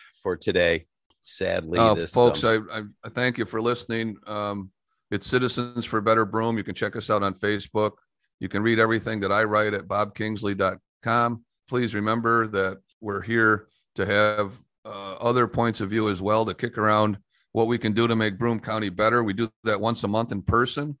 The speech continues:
Speaker 2: The first Monday of the month coming up in September, we will go back to Thursdays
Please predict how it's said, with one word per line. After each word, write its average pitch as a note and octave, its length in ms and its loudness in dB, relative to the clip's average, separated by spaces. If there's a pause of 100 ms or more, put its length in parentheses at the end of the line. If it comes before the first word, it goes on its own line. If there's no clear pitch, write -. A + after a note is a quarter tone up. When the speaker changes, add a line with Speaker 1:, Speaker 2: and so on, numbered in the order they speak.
(100)
Speaker 2:
The A#2 100 -6
first - 300 2
Monday A#2+ 300 4
of A2+ 60 0
the G#2+ 60 2
month A#2 300 0
coming A2+ 260 0
up A#2+ 160 0
in G#2 100 -6
September, A#2 580 0
we A2 160 2
will G2+ 160 0
go F#2+ 320 0
back A2 400 2
to G2+ 260 -2
Thursdays A#2 640 -2